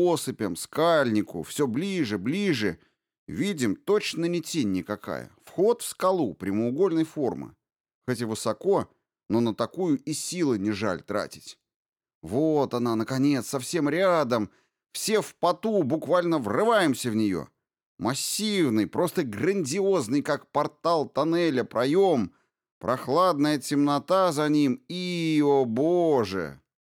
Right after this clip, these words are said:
Не успели приготовить факелы, как начавшие привыкать к темноте глаза увидели наклонную плиту, венчавшую коридор длиной всего метра три.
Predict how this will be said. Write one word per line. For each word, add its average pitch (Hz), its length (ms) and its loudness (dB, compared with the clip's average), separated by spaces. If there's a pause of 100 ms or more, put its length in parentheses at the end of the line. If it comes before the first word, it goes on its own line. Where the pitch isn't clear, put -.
(240)
Не 123 140 2
успели 175 540 0
приготовить 143 760 -2
факелы, 180 720 0 (420)
как 143 220 0
начавшие 151 680 0
привыкать 139 640 0
к - 80 -14
темноте 135 580 -2
глаза 120 720 2
увидели 139 640 -2
наклонную 143 720 0
плиту, 139 640 -2 (100)
венчавшую 123 800 0
коридор 113 640 0 (240)
длиной 120 500 0
всего 117 360 0
метра 107 380 0
три. 85 340 -8